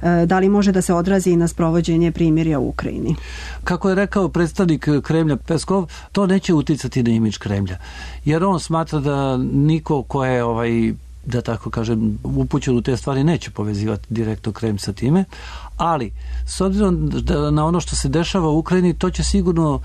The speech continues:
Speaker 2: dodatno uticati na zategnutost i možda će upravo zbog toga što se Nemcov, e, spremao da obelodani učešće ruskih snaga u, tamo, u delovanju u Ukrajini,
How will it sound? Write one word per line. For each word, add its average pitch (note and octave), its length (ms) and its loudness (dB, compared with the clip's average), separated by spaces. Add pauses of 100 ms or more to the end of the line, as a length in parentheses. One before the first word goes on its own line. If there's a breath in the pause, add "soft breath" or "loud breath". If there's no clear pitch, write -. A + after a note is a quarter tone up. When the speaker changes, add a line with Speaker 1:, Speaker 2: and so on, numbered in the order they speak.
(340 loud breath)
Speaker 2:
dodatno D#3 540 0
uticati D3 540 0
na C3 520 0
zategnutost F3 880 0 (360 loud breath)
i G3+ 320 4
možda F#3 360 2
će E3 400 2 (280)
upravo D#3 320 2
zbog D3 180 -4
toga D#3+ 240 -2
što - 140 -8
se C#3+ 180 -2
Nemcov, C#3 600 2
e, B2 40 -2 (320)
spremao C#3+ 480 0
da A#2+ 120 0
obelodani B2+ 640 0
učešće A#2+ 460 0
ruskih A2+ 500 -4
snaga C3 440 -2
u, A2+ 460 0
tamo, A#2 200 -2
u A#2 40 0
delovanju A2 440 -2
u A#2+ 120 2
Ukrajini, G#3 360 4